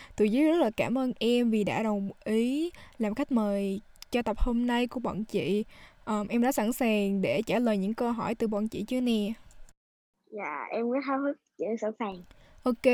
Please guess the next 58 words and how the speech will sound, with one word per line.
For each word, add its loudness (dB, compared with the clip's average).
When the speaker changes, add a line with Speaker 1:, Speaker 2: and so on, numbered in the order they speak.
Speaker 1:
thì 4
cho 0
chị -2
hỏi -2
là 0
năm 2
nay 2
em 2
học 2
lớp -2
bảy -2
đúng -2
không? 0
Speaker 2:
Dạ. -8
Speaker 1:
Vậy 0
thì, 10
ờm, 0
những 2
người 2
bạn 0
của 0
em 2
hiện 0
tại -2
là 0
những -2
người 0
bạn -2
hồi -2
cấp -4
hai -2
hay -2
là -2
vẫn 2
là 2
những 0
người 0
bạn -2
cũ -2
từ -2
hồi -2
cấp -6
một 0
vậy? 0
Speaker 2:
Dạ, -2
thì, -2
ờ, -6
lên -2
cấp 0
hai -2
thì 0
có 2
lúc 4
em -2
vẫn -6
chơi 2
với 2
bạn -6